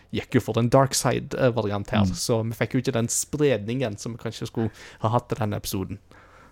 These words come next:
Speaker 2: Ja, nei, altså absolutt, eh, det som han Benjo nevner er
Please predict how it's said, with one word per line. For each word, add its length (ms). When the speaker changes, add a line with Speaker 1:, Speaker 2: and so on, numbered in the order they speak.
Speaker 2:
Ja, 320
nei, 160
altså 240
absolutt, 460
eh, 560
det 160
som 140
han 140
Benjo 260
nevner 380
er 180